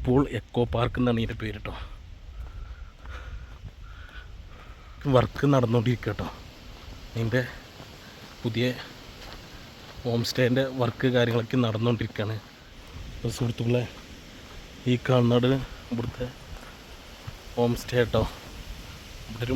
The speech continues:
മൂന്നെണ്ണം ഉണ്ടെന്ന് അറിഞ്ഞിരുന്നു ഓല്. ഒരു റൂമിൻ്റെ അവിടെ നിന്ന് നോക്കിക്കഴിഞ്ഞാൽ നല്ല വ്യൂ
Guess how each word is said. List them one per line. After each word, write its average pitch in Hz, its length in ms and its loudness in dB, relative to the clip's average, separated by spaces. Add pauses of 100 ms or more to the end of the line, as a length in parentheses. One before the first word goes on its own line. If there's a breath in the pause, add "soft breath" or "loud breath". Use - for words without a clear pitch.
മൂന്നെണ്ണം 123 340 6
ഉണ്ടെന്ന് 127 280 6
അറിഞ്ഞിരുന്നു 113 360 2
ഓല്. 110 140 -2 (3000 loud breath)
ഒരു 120 140 2
റൂമിൻ്റെ 139 320 10
അവിടെ 139 140 8
നിന്ന് 143 180 10
നോക്കിക്കഴിഞ്ഞാൽ 135 520 8 (100)
നല്ല 120 180 8 (100)
വ്യൂ 113 160 2